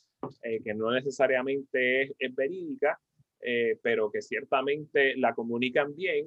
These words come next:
eh, es lo que va a terminar arruinando <laughs> los chances,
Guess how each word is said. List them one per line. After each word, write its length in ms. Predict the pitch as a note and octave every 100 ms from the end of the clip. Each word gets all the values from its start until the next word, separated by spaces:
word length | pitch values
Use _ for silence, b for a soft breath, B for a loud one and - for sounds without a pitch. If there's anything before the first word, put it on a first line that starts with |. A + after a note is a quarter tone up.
| -
eh, 260 | B2+ A#2+ A2+
es 100 | B2
lo 120 | C3+
que 80 | C3+
va 120 | C3
a 40 | C3
terminar 440 | C3+ C3 B2+ C#3
arruinando 500 | C3 A#2+ A2+ B2 D3
<laughs> 40 |
los 120 | - -
chances, 500 | C3+ C#3 C3+ A#2+